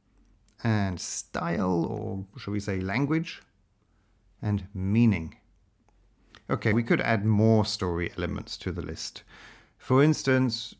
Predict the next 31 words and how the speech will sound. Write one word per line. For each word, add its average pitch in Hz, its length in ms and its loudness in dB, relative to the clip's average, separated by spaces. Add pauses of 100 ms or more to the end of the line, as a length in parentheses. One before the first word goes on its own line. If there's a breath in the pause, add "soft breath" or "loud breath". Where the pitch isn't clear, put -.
we 127 240 0
will 156 220 2
see 117 240 2
that 107 200 0
there 101 200 2
is 104 480 0
no 120 500 2
story 110 960 0
which 107 160 -4
has 104 340 -2
no 110 260 2 (160)
backstory, 92 920 -6 (640)
but 107 120 -4
we'll 107 160 -2
do 107 200 4
a 98 80 4
whole, 95 320 0 (120)
uh, 85 320 -4
episode 95 380 -4
on 87 160 -4
that. 85 240 -6 (720 soft breath)
Furthermore, 147 640 4
since 135 320 -2
characters 135 840 0
act 120 500 -4
within 107 680 4 (100)
a 92 80 -6
time 113 680 0
and 92 240 -6
a - 200 -20
place - 580 0